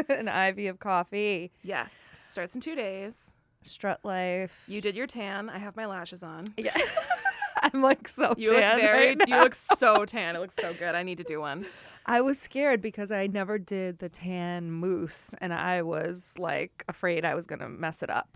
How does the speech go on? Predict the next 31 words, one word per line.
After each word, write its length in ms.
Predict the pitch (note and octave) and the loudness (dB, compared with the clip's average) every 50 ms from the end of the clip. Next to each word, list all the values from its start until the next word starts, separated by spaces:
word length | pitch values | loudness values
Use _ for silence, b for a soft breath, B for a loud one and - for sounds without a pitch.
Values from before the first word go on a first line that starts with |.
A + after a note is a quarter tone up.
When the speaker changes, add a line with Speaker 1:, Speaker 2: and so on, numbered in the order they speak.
| - | -12
Speaker 1:
I 60 | - | -8
never 220 | G3 F#3+ F#3 F3+ F#3 | -6 -6 -4 -4 -4
did, 200 | F3 F3 F3 D#3 | -4 -6 -6 -6
like, 180 | D#3 D#3 - | -6 -8 -6
a 140 | E3 D#3 D#3 | -8 -10 -10
mousse 500 | D#3+ D#3+ D#3+ D#3+ E3 D#3+ D#3+ E3 - - | -10 -12 -12 -10 -10 -10 -10 -12 -12 -14
that 160 | - E3+ D3+ | -14 -14 -12
you 100 | - D#3+ | -12 -12
just, 240 | D3 - D#3 - - | -14 -14 -14 -12 -10
like, 200 | F3 D#3+ D#3 D3+ _ - | -8 -8 -8 -10 _ -20
circle 440 | _ - - - F3+ D#3+ - E3 D#3 | _ -20 -12 -12 -12 -10 -10 -10 -12
on 180 | - - D#3+ D#3+ | -12 -10 -8 -8
Speaker 2:
But 100 | - - | -6 -2
you 100 | B3 C#4+ | -2 0
do 120 | D#4 E4+ | 0 0
the 80 | D#4+ C#4 | 0 0
Speaker 1:
you. 60 | C4 | -4
Speaker 2:
tan 300 | C4+ A#3 A#3 C4 D4+ D4 B3+ | -4 -6 -4 -4 -4 -2 -2
wipes. 200 | G#3 E3+ E3+ - | -4 -4 -6 -8
I 40 | |
think 100 | G3+ G#3+ G#3 | -8 -8 -8
that's 120 | F#3+ - | -8 -6
way 140 | G3+ A3 G#3+ | -6 -6 -4
harder. 500 | G3 G3+ A#3+ B3+ G#3 - - F#3 G3 G3 _ - | -2 -2 -4 -2 -2 -4 -4 -6 -8 -10 _ -18
Speaker 1:
I 80 | - A3 | -20 -18
feel 180 | _ - F4 | _ -12 -10
like 160 | G4 A4 A4 | -10 -10 -10
the 80 | - E4 | -8 -8
wipes 460 | B3+ A3 G#3+ B3 D#4+ G4 - - - | -6 -4 -4 -2 -2 -4 -4 -6 -6
are 100 | C#4+ B3+ | -6 -6
just, 420 | A3 G3+ - A3+ G#3+ - - - | -6 -4 -6 -6 -6 -6 -10 -14